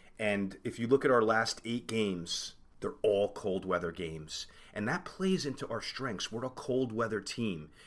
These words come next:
And the only one that's not is the Tampa Bay trip. And that's a nice little break in December. And, you know, I was thinking about it. It, it kinda can mess a team up if you're playing indoors one week and in the cold the next week and then in the warm weather the following week and then in the cold the next week.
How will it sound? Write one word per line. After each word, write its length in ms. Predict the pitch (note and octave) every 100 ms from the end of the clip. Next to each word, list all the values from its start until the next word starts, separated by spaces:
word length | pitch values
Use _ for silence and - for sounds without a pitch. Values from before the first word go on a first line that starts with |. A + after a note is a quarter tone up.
| -
And 180 | - G#2+
the 80 | A2+
only 200 | D#3 F3
one 140 | D#3+
that's 200 | C3+ -
not 260 | B2 B2 G#2
is 100 | G2+
the 60 |
Tampa 340 | G2 - F2+ F#2
Bay 180 | A2 G#2
trip. 340 | - F2+ E2+
And 100 | G#2
that's 160 | B2 -
a 40 |
nice 240 | C3+ A#2
little 120 | A#2 G2+
break 300 | G#2+ G2+ G2
in 80 |
December. 600 | F2 E2+ - F#2 D#2 - - - - -
And, 140 | B2
you 80 | B2
know, 80 | C#3+
I 80 | F#3
was 100 | G3
thinking 280 | - F#3+ G#2
about 180 | F#2+
it. 100 | F2
It, 140 | - - D3+
it 120 | -
kinda 340 | - C4+ D4 - -
can 240 | - C#3+ C3
mess 220 | D3 -
a 60 | A2
team 340 | - C3 A2
up 260 | G#2+ - - - - -
if 160 | B2+ A2
you're 100 | B2+
playing 520 | - C3 A2+ G#2+ G2 -
indoors 420 | D3 C#3 C3 A#2
one 220 | A2 A2+
week 240 | G#2+ A2+ A2
and 80 | A#2
in 80 |
the 80 | G#2+
cold 300 | - C#3+ B2+
the 60 | A2
next 280 | A#2 - G#2+
week 220 | A2 A2+
and 100 | G#2+
then 80 | A#2
in 80 |
the 80 | G2+
warm 260 | A2 C#3 C3+
weather 200 | B2 A#2
the 100 | A2
following 380 | A#2 A2+ G#2+ G#2
week 180 | A2+ A2
and 80 |
then 80 | G#2+
in 60 | G#2+
the 60 | F#2
cold 240 | C3 B2+
the 80 | A2
next 260 | A2 -
week. 220 | A2+ A2